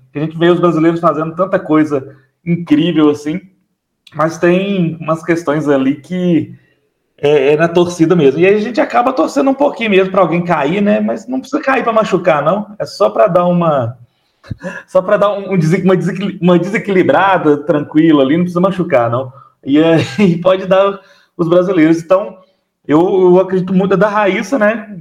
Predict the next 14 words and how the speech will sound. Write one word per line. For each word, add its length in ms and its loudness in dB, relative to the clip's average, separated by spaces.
O 140 -12
que 220 -4
falou 380 2
aí. 340 -2
Essa 320 -2
é 160 4
uma 140 2
medalha 420 0
que 80 -8
a 20 -8
gente 380 -10
conta 400 0
com 140 -2
ela. 480 -2